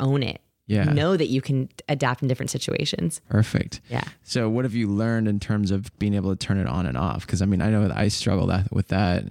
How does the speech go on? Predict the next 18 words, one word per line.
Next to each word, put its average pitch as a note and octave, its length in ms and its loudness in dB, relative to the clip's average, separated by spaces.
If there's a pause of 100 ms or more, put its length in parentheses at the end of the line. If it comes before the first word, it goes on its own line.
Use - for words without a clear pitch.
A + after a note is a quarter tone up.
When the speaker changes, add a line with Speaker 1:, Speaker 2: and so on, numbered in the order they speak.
(140)
Speaker 2:
Sometimes, F#2+ 760 2
you G2 80 2
know, F#2 120 2
sometimes A#2+ 380 0
there's A2 120 2
just, G#2 120 0
I'm G2 120 2
out F#2 160 2
in - 60 -4
social - 260 0
situation, G2 640 -2
I F2+ 80 0
wanna F2+ 440 -2
be, A#2+ 200 0
like, G#2+ 300 -2 (100)
Speaker 1:
Yeah. G#3+ 240 0 (760)
Speaker 2:
you A#2 140 -2
know, G#2 100 2